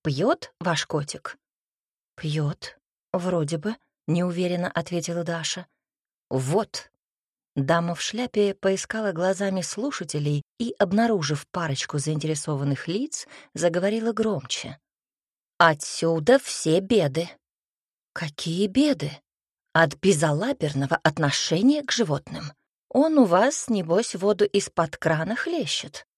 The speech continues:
Не процеживаете и не кипятите?» Даша помотала головой. «Держу пари. Вы и ветеринару не показывались».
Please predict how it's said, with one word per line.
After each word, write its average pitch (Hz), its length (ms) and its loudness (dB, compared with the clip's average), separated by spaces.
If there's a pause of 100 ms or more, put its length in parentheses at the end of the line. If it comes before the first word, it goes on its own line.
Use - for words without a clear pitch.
(140)
Не 180 140 0
процеживаете 170 1000 -2
и 196 120 0
не 196 140 2
кипятите?» 165 720 -4 (540)
Даша 165 400 -2
помотала 185 500 0
головой. 220 600 0 (680)
«Держу 180 560 0
пари. 202 500 -4 (360)
Вы 254 240 4
и 254 200 2
ветеринару 233 840 2
не 165 160 0
показывались». 156 800 -2